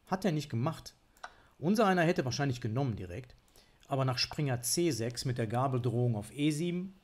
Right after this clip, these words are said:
und der Idee Turm A sechs bekommt Weiß den Bauern wieder. Das ist wohl der Grund, warum er es nicht gespielt hat. Aber objektiv, hm, der Bauer hängt, ne?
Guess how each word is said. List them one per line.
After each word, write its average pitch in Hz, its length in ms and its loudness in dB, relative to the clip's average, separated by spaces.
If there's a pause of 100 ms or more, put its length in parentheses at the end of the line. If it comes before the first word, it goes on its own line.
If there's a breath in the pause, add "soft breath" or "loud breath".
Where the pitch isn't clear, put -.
und 185 180 0
der 175 100 4
Idee 123 220 2
Turm 120 240 -2
A 139 220 2
sechs 110 320 -6
bekommt 127 400 -4
Weiß 120 240 0
den 139 120 0
Bauern 127 300 0
wieder. 113 320 0 (2750 soft breath)
Das 143 440 0
ist 135 160 2
wohl 156 140 8
der 143 120 8
Grund, 139 180 4
warum 139 180 4
er 131 40 8
es 123 80 2
nicht 135 140 0
gespielt 170 420 0
hat. 104 160 -4
Aber 120 360 0 (140)
objektiv, 131 760 -2 (140)
hm, 131 300 4 (1800 loud breath)
der 107 80 -4
Bauer 120 260 2
hängt, 127 340 2
ne? 139 260 0